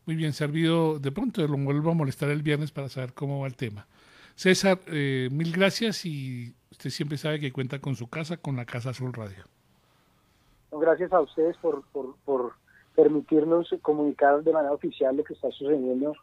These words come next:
Speaker 2: en nuestro equipo, el equipo de ustedes, el equipo de todos, y muchas gracias. Que estén bien.
Speaker 1: Un abrazo, César, mil, mil y mil gracias. Voy con DirecTV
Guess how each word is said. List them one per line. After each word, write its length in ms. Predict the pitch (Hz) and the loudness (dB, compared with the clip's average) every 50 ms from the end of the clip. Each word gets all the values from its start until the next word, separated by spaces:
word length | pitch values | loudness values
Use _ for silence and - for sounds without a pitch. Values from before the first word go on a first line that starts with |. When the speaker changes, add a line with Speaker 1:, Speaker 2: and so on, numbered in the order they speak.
| _ _ _ _ _ _ _ _ | _ _ _ _ _ _ _ _
Speaker 2:
en 80 | 135 139 | 0 2
nuestro 240 | 143 135 139 139 - | 2 2 4 4 4
equipo, 520 | - - 170 185 180 - 226 220 220 202 | 4 4 0 -2 4 6 8 8 8 8
el 100 | 165 147 | 6 4
equipo 360 | - - 143 127 165 170 165 | 2 0 -2 2 6 8 8
de 80 | 151 139 | 8 8
ustedes, 400 | - - - 151 147 170 175 165 | 6 4 6 6 8 8 6 4
el 60 | 147 | -2
equipo 280 | - - 123 139 160 151 | -6 -8 -4 2 6 6
de 80 | 135 | 6
todos, 340 | - - 143 175 214 - - | 6 4 2 2 2 0 -2
y 120 | 143 120 113 - _ _ _ _ _ - - | -6 -6 -6 -10 _ _ _ _ _ -10 -10
muchas 220 | 135 - 151 143 139 | 2 6 6 8 8
gracias. 320 | 135 127 - - 117 - - _ _ _ _ - | 6 6 4 2 -4 -10 -12 _ _ _ _ -6
Que 60 | - | -6
estén 180 | - - 156 156 | 2 2 4 6
bien. 180 | 156 - - - _ _ | 6 6 4 2 _ _
Speaker 1:
Un 160 | - 226 233 | 4 6 8
abrazo, 320 | 214 180 160 120 - 131 120 | 8 8 6 4 2 -2 -4
César, 280 | 117 123 113 127 131 | -4 -4 -4 -2 -2
mil, 280 | 139 151 156 147 147 156 | -2 -2 -2 -2 -2 -2
mil 200 | 165 165 160 151 | -2 -2 0 0
y 80 | 147 143 | 0 2
mil 200 | 147 147 147 143 | 2 0 2 4
gracias. 420 | 170 180 175 160 180 170 - - _ - - - - - - _ | 4 4 4 4 2 0 -2 -6 _ -20 -20 -20 -20 -20 -16 _
Voy 220 | 165 185 202 208 | 4 6 6 6
con 360 | 202 - 202 190 180 165 160 147 | 4 4 4 4 4 4 2 0
DirecTV 800 | 160 165 165 226 - - - 196 180 165 190 208 226 226 226 | 2 2 2 2 2 0 -2 -2 0 2 4 4 2 2 0